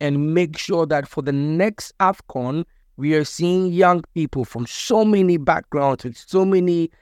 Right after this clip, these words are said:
expertise in different languages present in the country, really creating content? Because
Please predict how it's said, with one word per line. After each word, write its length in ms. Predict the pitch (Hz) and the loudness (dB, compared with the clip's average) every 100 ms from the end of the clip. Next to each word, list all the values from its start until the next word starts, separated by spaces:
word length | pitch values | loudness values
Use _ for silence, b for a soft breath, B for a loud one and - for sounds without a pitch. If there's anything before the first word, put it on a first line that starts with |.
| _ 165 | _ -6
expertise 600 | - 160 147 170 160 147 | -4 -4 -2 -2 -2 -2
in 160 | 127 | -6
different 460 | - 190 190 180 160 | 0 0 2 2 4
languages 760 | 170 175 156 135 110 107 - _ _ _ _ - | 2 0 -2 -4 -6 -10 -12 _ _ _ _ 0
present 560 | 196 175 190 185 180 - - | 2 2 0 0 -4 -14 -2
in 240 | 208 208 | 0 2
the 100 | 180 | 0
country, 720 | 156 190 180 190 - 131 123 - _ - | -2 0 0 0 -6 -6 -6 -8 _ -14
really 380 | 127 190 202 190 | 0 2 2 0
creating 380 | - 185 190 175 | 0 0 0 -2
content? 400 | 196 180 - 139 | 0 0 -2 -8
Because 400 | 156 220 190 | 0 0 0